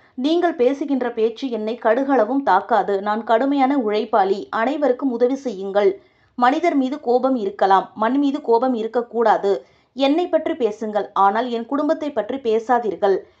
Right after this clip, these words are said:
விமர்சனம் செய்பவருடைய குடும்பம் என்னுடைய குடும்பம். அவரை என்னுடைய குடும்பமாக நினைத்து பார்க்கிறேன்.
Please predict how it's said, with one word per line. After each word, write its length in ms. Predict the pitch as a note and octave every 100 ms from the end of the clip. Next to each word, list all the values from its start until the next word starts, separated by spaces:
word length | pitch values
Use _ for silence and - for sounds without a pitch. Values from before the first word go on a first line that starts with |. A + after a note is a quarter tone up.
| _ _
விமர்சனம் 580 | C#4+ D4+ E4+ E4+ D#4+ D#4+
செய்பவருடைய 600 | A#3+ A#3+ C4 C4 A#3+ A#3
குடும்பம் 360 | A#3+ A3 A3+ B3
என்னுடைய 540 | - A#3+ C#4 D4+ D4
குடும்பம். 440 | D4 G3+ G3 G3 G3
அவரை 380 | - G#3+ B3 B3+
என்னுடைய 460 | A3+ B3+ C#4+ C#4 C4
குடும்பமாக 540 | B3+ B3 C#4+ B3+ C4+
நினைத்து 360 | B3 G#3+ G#3+ C#4
பார்க்கிறேன். 600 | G#3+ G3 - G3+ G3